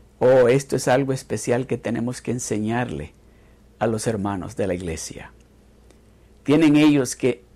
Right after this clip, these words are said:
aprender esto que nosotros pudi-, pudimos vivir con nuestro Señor Jesucristo". Ellos tienen que entender que algo sucede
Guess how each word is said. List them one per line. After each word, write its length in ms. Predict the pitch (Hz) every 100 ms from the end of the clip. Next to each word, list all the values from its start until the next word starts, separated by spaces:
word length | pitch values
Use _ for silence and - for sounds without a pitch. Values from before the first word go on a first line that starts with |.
| _ _ _ _
aprender 840 | 139 135 143 131 123 120 131 135 135 -
esto 580 | 127 135 - - 101 - - _ _
que 120 | 131
nosotros 680 | 127 117 - 143 143 139 120
pudi-, 440 | - 123 143 185 -
pudimos 760 | 147 139 175 170 98 - - _ _ _ _ _ _
vivir 580 | 151 147 143 190 156 123 _ _ _ _
con 220 | - 131
nuestro 340 | 127 120 - 131
Señor 380 | - 120 120 117
Jesucristo". 840 | 117 - - 107 90 - - - - - _ _
Ellos 280 | 139 147 135
tienen 320 | 160 151 147
que 140 | 139 131
entender 680 | 120 117 120 120 120 - _
que 220 | - 139 -
algo 580 | 143 165 170 151 131 123
sucede 640 | 147 127 147 151 113 87